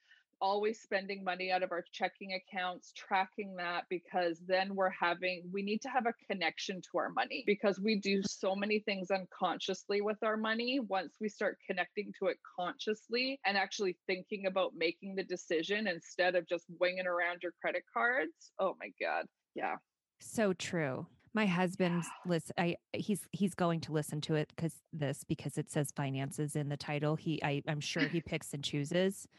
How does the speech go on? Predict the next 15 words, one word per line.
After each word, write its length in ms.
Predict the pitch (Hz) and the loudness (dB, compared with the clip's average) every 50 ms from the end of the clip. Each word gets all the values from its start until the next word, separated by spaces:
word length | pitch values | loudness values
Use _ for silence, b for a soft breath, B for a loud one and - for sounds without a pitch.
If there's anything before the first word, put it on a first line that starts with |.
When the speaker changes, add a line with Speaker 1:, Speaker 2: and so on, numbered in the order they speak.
| b b - | b b -4
Speaker 2:
and 120 | - 175 170 | -2 2 2
he's 160 | 175 156 - | 2 2 2
listened 320 | 160 151 - - 156 151 - | 0 -2 0 0 -4 -2 -2
to 100 | - 147 | -2 0
two 480 | - - - - 147 143 147 147 151 - | 0 0 0 2 2 2 4 2 2 0
of 180 | 156 147 147 | 0 -2 -4
seventy 560 | - - 160 151 139 147 147 147 147 151 151 - | -4 -4 -2 -2 -2 -2 -2 0 0 0 2 0
episodes. 800 | - - - - 254 - - 220 190 196 214 185 - - - - | -2 -2 -4 -4 -4 -2 0 0 2 2 2 2 2 0 0 -2
<laughs> 640 | - - - - 494 427 349 - - - - - - - | -8 -14 -10 -6 -6 -6 -6 -8 -12 -12 -10 -8 -2 -2
Speaker 1:
<laughs> 0 | 214 - - 214 208 - - 208 202 - 240 - 202 - - 214 202 _ _ - - 381 - - - _ - - - B 539 571 B 480 415 392 370 - | -2 0 0 -2 -2 0 -2 -4 -2 -2 -2 -4 -4 -2 -2 -6 -6 _ _ -4 -2 -2 -2 -4 -10 _ -16 -20 -18 B -14 -10 B -4 -4 -4 -4 -2
I 120 | - - - | -2 -2 0
Speaker 2:
So, 60 | - | 0
Speaker 1:
love 20 | |
it. 80 | - - | 0 0
Speaker 2:
sweetheart, 300 | 285 240 - 262 240 233 | 0 0 0 0 0 -2